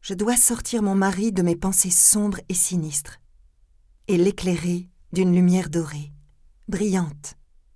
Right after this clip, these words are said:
Je dois m'efforcer de l'adorer comme avant.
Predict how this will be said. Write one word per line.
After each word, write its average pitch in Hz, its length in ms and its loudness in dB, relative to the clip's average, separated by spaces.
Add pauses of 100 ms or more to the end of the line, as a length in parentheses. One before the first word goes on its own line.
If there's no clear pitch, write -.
(680)
Je 226 100 2
dois 214 240 2
m'efforcer 202 540 -2
de 175 100 -2
l'adorer 175 560 -4
comme 180 160 -2
avant. 151 340 -8